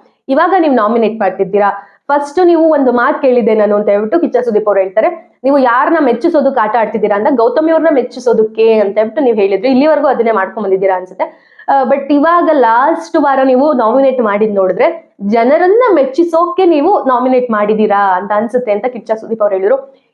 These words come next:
ಇದು ನೂರಕ್ಕೆ ನೂರು ಸತ್ಯವಾದ ಮಾತು. ಲಾಸ್ಟ್ ಅಲ್ಲಿ ಏನೋ ಸೇವ್ ಆಗ್ಬೇಕು ನಾನು, ಅದು ಇದು ಅಂತ ಹೇಳ್ಬಿಟ್ಟು ಮಂಜಣ್ಣ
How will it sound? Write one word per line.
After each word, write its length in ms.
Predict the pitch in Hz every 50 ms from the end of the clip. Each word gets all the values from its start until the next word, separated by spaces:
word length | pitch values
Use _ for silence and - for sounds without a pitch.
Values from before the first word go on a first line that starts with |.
| _ -
ಇದು 180 | 226 214 247
ನೂರಕ್ಕೆ 500 | 233 226 254 294 320 330 330 330 320 294
ನೂರು 320 | 254 247 262 311 330 320 311
ಸತ್ಯವಾದ 460 | - 247 - - 226 214 214 208 208
ಮಾತು. 320 | 196 202 202 196 - 311 302 - - - _ -
ಲಾಸ್ಟ್ 320 | 233 226 254 - - -
ಅಲ್ಲಿ 120 | 294 269 254
ಏನೋ 120 | 254 254
ಸೇವ್ 260 | 254 262 254 254 254
ಆಗ್ಬೇಕು 340 | 254 240 220 226 226 220 233
ನಾನು, 260 | 220 220 214 214 220
ಅದು 260 | 214 196 196 226 226 226
ಇದು 180 | 226 226 226
ಅಂತ 160 | 214 214 220
ಹೇಳ್ಬಿಟ್ಟು 320 | 220 208 202 190 - 233 247
ಮಂಜಣ್ಣ 480 | - 202 202 214 208 233 220 214 220